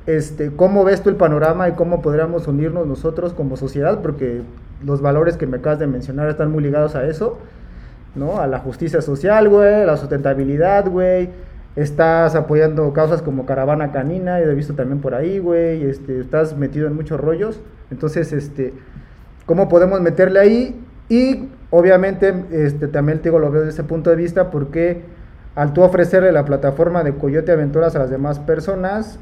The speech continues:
estamos hablando de que podríamos escalar, ¿no? Un escalón más en este rezago social que existe actualmente, ¿no, güey? Para poder ser más justos.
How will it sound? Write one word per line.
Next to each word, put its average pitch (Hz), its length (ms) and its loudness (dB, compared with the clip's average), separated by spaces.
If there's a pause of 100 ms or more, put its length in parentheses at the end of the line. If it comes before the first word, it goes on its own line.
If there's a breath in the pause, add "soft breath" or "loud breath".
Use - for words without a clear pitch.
estamos 156 500 -2
hablando 156 400 2
de 139 140 -2
que 135 200 -2 (600 loud breath)
podríamos 202 640 4
escalar, 170 680 2
¿no? 175 200 -2
Un 202 180 -2
escalón 165 480 0
más 175 320 -2
en 147 100 0
este 143 220 -2
rezago 151 400 0
social 143 300 -2
que 147 80 -6
existe 151 280 -4
actualmente, 143 600 -2
¿no, 143 140 -2
güey? 175 180 -4
Para 120 300 -4
poder 135 340 -2 (600 loud breath)
ser 160 160 2
más 160 180 0
justos. 202 600 -2